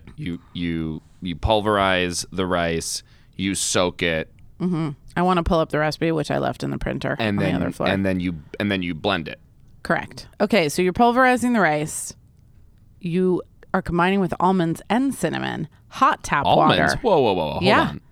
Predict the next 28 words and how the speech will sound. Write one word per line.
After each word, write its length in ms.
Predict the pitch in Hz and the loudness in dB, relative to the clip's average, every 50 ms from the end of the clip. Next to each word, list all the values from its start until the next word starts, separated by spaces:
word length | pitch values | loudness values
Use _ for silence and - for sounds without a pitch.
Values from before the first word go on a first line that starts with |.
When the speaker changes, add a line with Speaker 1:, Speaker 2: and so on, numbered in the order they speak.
| - - | -4 0
Speaker 1:
There's, 180 | 110 101 95 | 2 2 4
so 140 | - - 113 | 6 6 6
there's 240 | 110 95 85 - - | 6 4 4 2 0
Speaker 2:
Almonds. 120 | 92 101 | 0 0
Speaker 1:
nuts 220 | 143 180 185 - - | 0 -2 -2 -4 -6
in 80 | - | -8
here. 260 | - 104 - - - - - | -8 -10 -12 -14 -12 -4 0
Speaker 2:
There's 180 | 185 190 180 | 0 0 0
some 140 | - 196 190 | 0 0 0
nuts 260 | 175 175 175 - - | 0 0 0 -2 -2
in 120 | 180 175 170 | -2 -2 -2
here. 200 | 170 147 147 - - | -2 -2 -4 -2 -2
And 140 | 185 202 208 | 0 2 2
this 180 | 226 214 - | 2 2 2
is 140 | 220 214 185 | 2 2 2
also, 440 | 170 165 190 190 - 196 185 170 165 | 4 4 4 4 4 2 2 2 2
this 300 | 151 180 180 - - 165 | 2 0 -2 -2 -2 -6
is 140 | 165 151 - | -6 -4 -2
gonna 340 | 180 175 175 175 180 175 147 143 | -2 0 0 0 -2 -2 -2 -2
relate. 420 | 170 175 165 160 151 139 123 - - - - - _ _ _ - - - - - - | 0 0 2 0 0 -2 -4 -8 -12 -20 -20 -20 _ _ _ -20 -20 -20 -20 -16 -10
I'm 200 | - - 151 139 - - | -8 -6 -6 -6 -6 -8
gonna 300 | - 147 160 151 147 147 - | -6 -4 -2 -2 -4 -4 -4
foreshadow 760 | - 190 202 196 - - 190 165 156 151 151 143 147 160 156 - - - | 0 2 2 2 2 4 4 4 4 4 4 2 2 0 -4 -6 -4 -2
another, 580 | 175 190 180 185 185 185 175 156 147 151 151 - - - - - - - | 0 2 4 4 4 4 4 2 2 0 -4 -8 -14 -20 -20 -20 -20 -20
<laughs> 320 | _ - - - - _ - | _ -12 -12 -12 -4 _ 4
another 840 | 247 277 269 269 311 269 240 202 220 214 208 196 175 180 180 - - | 6 6 6 6 6 6 6 6 4 4 4 4 2 0 -2 -4 -4
rice 380 | - 202 208 165 196 196 - - | 0 2 2 4 4 2 0 0
beverage. 680 | - 196 170 165 143 - 165 151 147 151 175 190 - | 0 2 2 2 2 0 0 0 0 -2 -4 -8 -12